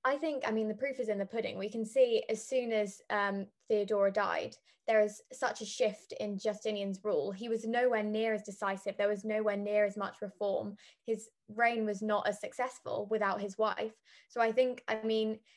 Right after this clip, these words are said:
if not equal, sh-, Theodora could have even had a more influential role at court. And I think that with both of them on a par, it was a really kind of positive, um, partnership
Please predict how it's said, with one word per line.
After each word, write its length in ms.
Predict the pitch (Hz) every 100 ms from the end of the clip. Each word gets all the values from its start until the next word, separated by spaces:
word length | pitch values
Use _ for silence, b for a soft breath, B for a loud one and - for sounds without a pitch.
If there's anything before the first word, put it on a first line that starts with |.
| b -
if 160 | 226
not 320 | 226 233 - -
equal, 480 | 240 - - 190 208
sh-, 140 | 208 - _
Theodora 420 | 240 226 226 226
could 140 | 214 226
have 100 | 208
even 320 | 220 214 208
had 300 | 202 202 202 -
a 40 |
more 440 | 208 214 233 214 -
influential 800 | 208 202 196 196 - 190 190 -
role 320 | 196 185 190
at 160 | - -
court. 400 | - 196 208 - _ b b
And 80 | 220
I 100 | 208
think 380 | 208 226 - -
that 220 | 220 202 - B B B _ -
with 220 | 220 202
both 240 | 220 220 226
of 80 |
them 180 | 208 202
on 140 | 208 202
a 60 |
par, 500 | 196 226 208 143 - -
it 120 | 220
was 300 | 202 202 196 -
a 80 | 208
really 800 | 208 202 202 202 _ 196 196 - - 254
kind 140 | 214
of 100 | 196 - _ _ _ _ _ _ _ _ _ -
positive, 640 | 220 208 196 208 196 185 -
um, 320 | 196 190 190 -
partnership 600 | - 214 - 190 - -